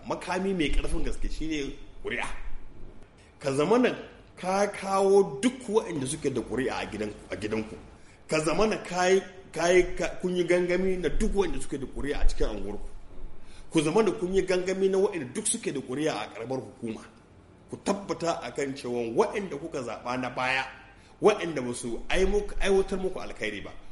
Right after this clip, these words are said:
waɗanda ba su mai da ku mutane ba, waɗanda ba su ɗauki cika, ba su cika muku alkawari ba, to zaɓe mai zuwa ba ku mai da su, eh, eh, majalisa ba, ko kuma ba ku mai da su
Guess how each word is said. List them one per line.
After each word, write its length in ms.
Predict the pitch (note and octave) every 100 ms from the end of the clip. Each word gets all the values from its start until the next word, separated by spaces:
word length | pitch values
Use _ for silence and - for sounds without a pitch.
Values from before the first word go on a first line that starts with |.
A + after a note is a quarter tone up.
| -
waɗanda 360 | - - A3+ E3+
ba 80 | D3+
su 140 | D3
mai 140 | D3 A3
da 100 | D#3+
ku 200 | - D3
mutane 400 | D#3+ E3+ A#2 G#2
ba, 80 | G2 - - -
waɗanda 360 | G#3+ A3+ G#3 F3
ba 100 | D3+
su 120 | D3
ɗauki 380 | D3 B2+ C3 F3
cika, 240 | - - - B2 B2
ba 80 | A#2+
su 140 | B2+ B2
cika 240 | - -
muku 200 | D#3+ D#3+ B2
alkawari 420 | A2+ C3 A2+ G2+
ba, 100 | G2 - - - -
to 280 | C3+ A2 -
zaɓe 400 | G2+ A#2 A#2 E3
mai 160 | F3 B2+
zuwa 540 | D#3+ F3 C#3 - -
ba 60 | -
ku 120 | -
mai 120 | A2+ B2
da 80 | -
su, 180 | - F#2+ - - -
eh, 60 | F2+ F2+ F2 E2 D#2+
eh, 40 |
majalisa 480 | F#2 F2+ F#2+ G2+ F2
ba, 120 | D#2+ - - F#2
ko 100 | C3
kuma 180 | D#3 E3
ba 80 | A#2+
ku 80 | B2+
mai 140 | E3+
da 80 | C#3+
su 260 | C#3 D3